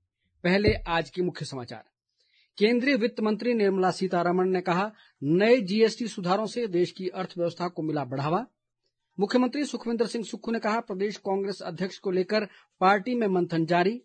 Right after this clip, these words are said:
जल्द होगी नियुक्ति। राज्य सरकार ने पथ परिवहन निगम के सभी पेंशनरों को किया देय बकाया राशि का भुगतान और आदि कर्मयोगी अभियान के तहत सर्वश्रेष्ठ प्रदर्शन करने पर किन्नौर जिला को मिला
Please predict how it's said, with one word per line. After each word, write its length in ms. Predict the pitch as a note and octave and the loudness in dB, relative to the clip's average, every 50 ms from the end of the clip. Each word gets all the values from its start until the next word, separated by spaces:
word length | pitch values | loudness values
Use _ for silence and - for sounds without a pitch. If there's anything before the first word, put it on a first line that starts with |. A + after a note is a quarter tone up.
| _ _ | _ _
जल्द 320 | C3+ B2+ E3+ G#3+ B3+ A3+ G3 | -8 -2 0 0 0 0 0
होगी 240 | F#3+ F#3+ E3+ E3 D#3 | -2 0 0 0 2
नियुक्ति। 500 | D#3 D#3+ D#3+ - - A#3 C4+ D4+ - _ _ _ _ _ _ _ _ - | 2 0 0 -2 -6 -6 -6 -6 -10 _ _ _ _ _ _ _ _ 0
राज्य 280 | D3+ F3+ G3+ A3 G3 A3 | 4 6 6 6 4 0
सरकार 360 | - A3 G#3+ - A3+ A#3 A#3+ | -2 -2 -2 0 2 2 2
ने 160 | A#3+ B3+ C4 | 2 0 -2
पथ 300 | B3 - - A#3+ A#3 - | -4 0 0 0 0 0
परिवहन 360 | - - A3 G#3 G3+ G#3+ A3 G#3+ | -2 -4 -4 -2 0 0 0 0
निगम 280 | G#3+ G3+ F#3+ A3 G#3 | 0 -2 -2 -4 -4
के 140 | G#3 G#3+ G3 | -4 -4 -4
सभी 260 | F#3+ G#3+ G#3 F#3+ G#3+ | -4 -2 -2 -2 -2
पेंशनरों 680 | G3 - G3 G3 G3 - F#3+ G3 G3+ G3 G3 A3 A3 | -2 -4 -4 -4 -4 -4 -4 -2 -2 -2 -2 -2 -4
को 140 | - - F#3+ | -4 -6 -8
किया 420 | F3 - G3+ G3 F#3+ G3 G3 G3+ - _ _ _ _ C3 | -10 -6 -2 0 2 2 0 0 -4 _ _ _ _ -14
देय 400 | B2 B2 E3 G3 A3+ B3 B3+ A#3+ | -2 4 6 6 8 10 8 8
बकाया 400 | F3 E3 E3+ F3 G3 G3 G3 F#3+ | 6 2 0 2 4 4 4 4
राशि 280 | F#3 F#3 F3+ - G#3 | 2 2 0 -2 -6
का 140 | F3+ F3+ D3+ | -6 -6 -6
भुगतान 560 | C#3 B2 D3 D3+ - - G3 G3+ A3 B3+ B3+ B3 _ _ _ _ _ _ - | -4 -4 -6 -8 -2 0 0 2 2 0 -4 -8 _ _ _ _ _ _ 0
और 280 | D#3+ E3+ F3 E3+ - - | 0 2 2 0 -2 0
आदि 300 | F#3+ F#3+ G3+ F#3+ A3 A3+ | 2 2 2 2 0 -4
कर्मयोगी 540 | - - G3+ F#3 F#3 F#3+ F#3 F#3+ F#3 F3+ F#3 | -2 0 0 2 4 4 4 4 4 2 0
अभियान 300 | F3+ E3 E3 F3+ F#3 F3 | 0 0 0 0 0 -2
के 140 | - F#3 F3 | -4 -6 -4
तहत 260 | - F3 F#3+ G#3 - | -2 -2 -2 -2 -4
सर्वश्रेष्ठ 840 | - - - F#3+ F#3 F3+ F3+ E3+ - - G#3 G3+ G#3 G3 - - G3+ | -10 -8 -6 -4 -2 -2 -4 -4 -4 -4 -2 0 0 0 -2 -6 -8
प्रदर्शन 480 | F#3 - E3+ E3 F3 F3 D#3+ - F#3 F3 | -6 -6 -6 -6 -4 -6 -4 -4 -6 -4
करने 240 | F3 E3+ F3+ F#3+ | -2 0 0 0
पर 240 | F#3 - A3 A3+ G#3+ G#3 - - - _ _ - | 0 0 0 0 0 -4 -10 -20 -20 _ _ 0
किन्नौर 360 | G3 G3+ G#3 A3 A#3 A3+ F#3+ | 0 2 6 6 6 4 4
जिला 220 | D#3+ G3+ G3+ G3+ | 2 0 0 0
को 140 | - - F3 | -2 -2 -2
मिला 300 | E3 F3 F3 F3+ F#3 | 0 2 2 2 2